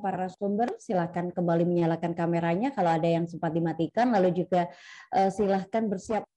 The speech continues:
untuk menyalakan audionya dan jawab pertanyaan. Di sesi tanya jawab juga kita akan bergerak lebih cepat.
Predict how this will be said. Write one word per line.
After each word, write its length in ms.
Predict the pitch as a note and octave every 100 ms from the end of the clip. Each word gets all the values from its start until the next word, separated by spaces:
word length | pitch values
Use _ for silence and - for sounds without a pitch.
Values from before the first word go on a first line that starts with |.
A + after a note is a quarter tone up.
| E3
untuk 240 | F3 F3+
menyalakan 400 | F3 F3 - E3
audionya 480 | F#3 F3+ F3 E3+ G3+
dan 100 | F#3 F#3
jawab 240 | F3 F3
pertanyaan. 720 | F3+ F3+ F3 F3 D#3 G3+ F4 - - -
Di 80 | F3 F3+
sesi 240 | F#3 F3
tanya 240 | E3+ F3 F3
jawab 640 | F3 F3 F#3 G3 A3 -
juga 320 | F3 E3+ F3+
kita 240 | F3+ F3 E3
akan 320 | F3 E3+ E3+
bergerak 400 | F3 E3+ F3 E3+
lebih 240 | F3+ F3+
cepat. 160 | C4+ C#4